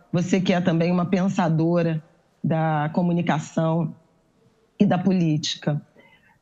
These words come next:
É, quatro anos atrás, o brutal assassinato de Marielle a tornou, a fez ancestral e referência inequívoca pra brasileiros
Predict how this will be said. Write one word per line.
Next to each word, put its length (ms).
É, 640
quatro 320
anos 260
atrás, 840
o 80
brutal 540
assassinato 720
de 120
Marielle 840
a 100
tornou, 840
a 100
fez 720
ancestral 1040
e 100
referência 1040
inequívoca 1000
pra 140
brasileiros 1040